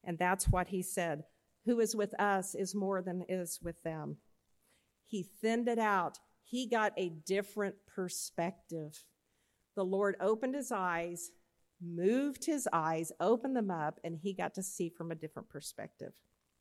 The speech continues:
Okay. This is where I'm gonna teach you one more, one more sign. You ready? This is the sign. Get your, get your eyes out there. This is the sign for doubt.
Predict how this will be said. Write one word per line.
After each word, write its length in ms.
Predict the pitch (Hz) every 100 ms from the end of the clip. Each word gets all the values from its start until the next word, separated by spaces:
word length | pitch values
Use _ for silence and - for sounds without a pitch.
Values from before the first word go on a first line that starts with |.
| _ _ _ _ _ _ _ _ _ _ _ _
Okay. 180 | 147 151 _ _ - _ _
This 180 | 214 277
is 160 | 370 -
where 120 | 262
I'm 80 | 240
gonna 160 | 233
teach 280 | 220 247 226
you 60 | 220
one 220 | 208 202
more, 380 | 202 190 185 - _ _ _
one 200 | 180 190
more 180 | 180 170
sign. 400 | 165 - 147 139
You 80 | 151
ready? 400 | 151 160 202 202 _ _ _ _ _ _ _ _ _ _ _ _ _ -
This 240 | 247 247
is 140 | -
the 120 | 294 320
sign. 640 | - 226 190 196 196 214 - _ _ -
Get 100 | - - -
your, 80 |
get 180 | 185 190
your 100 | 196
eyes 220 | 180 175
out 160 | 165 156
there. 240 | 165 170 _ _ _ -
This 160 | 262 -
is 140 | 247
the 120 | 233
sign 420 | 220 - 196 196 190
for 200 | 190 175
doubt. 760 | 151 147 165 151 143 - -